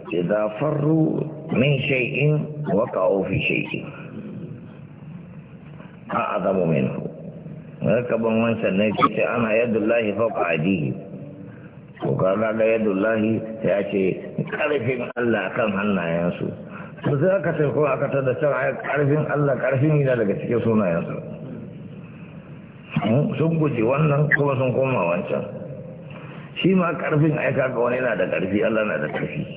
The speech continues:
Yadda ka yadda da me yake da suna hannu, abin nan, to, a, a, to, kuwa ma haka ne.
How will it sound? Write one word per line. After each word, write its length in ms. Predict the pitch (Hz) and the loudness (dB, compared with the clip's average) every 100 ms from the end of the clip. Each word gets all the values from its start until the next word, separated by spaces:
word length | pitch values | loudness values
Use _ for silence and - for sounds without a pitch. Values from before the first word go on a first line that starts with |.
| - - - - - - - - - - - | -14 -16 -16 -18 -18 -18 -16 -16 -16 -10 0
Yadda 320 | 147 170 151 | 2 4 2
ka 140 | - 139 | 2 2
yadda 340 | 123 110 113 110 | 2 2 2 4
da 140 | 95 82 - - - | 2 2 -2 -4 0
me 480 | 92 101 101 101 | 4 4 4 4
yake 240 | 113 113 104 | 2 2 2
da 160 | 98 | 2
suna 480 | 98 98 104 101 104 | 0 0 2 0 -2
hannu, 800 | 104 113 117 120 120 117 98 - - | -2 0 0 2 4 2 2 -2 -2
abin 320 | 95 110 117 | 2 4 4
nan, 160 | 110 98 - - - - | 4 2 -2 -10 -6 0
to, 100 | 82 | 2
a, 160 | 110 | 2
a, 960 | - - - 90 101 98 101 98 107 107 107 | -2 -2 0 2 4 2 0 2 2 2 0
to, 180 | 110 104 - 170 | 0 0 0 2
kuwa 240 | 214 165 | 2 2
ma 320 | 110 98 101 | 0 -2 -2
haka 160 | - - | -2 -4
ne. 160 | - | -4